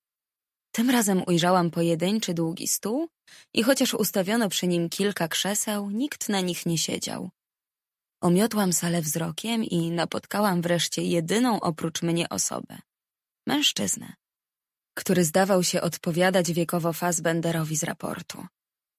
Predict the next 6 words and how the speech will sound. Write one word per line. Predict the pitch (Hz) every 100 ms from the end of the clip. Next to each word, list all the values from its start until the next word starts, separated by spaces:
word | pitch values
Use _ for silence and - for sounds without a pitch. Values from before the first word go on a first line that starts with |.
| _ _ _ _ -
Jeżeli | 240 226 240
to | 233 226
rzeczywiście | 226 226 226 220 214
był | 180 175 170 170
Edward | 180 175 170 165
Fassbender, | - - - - 107 202 214 254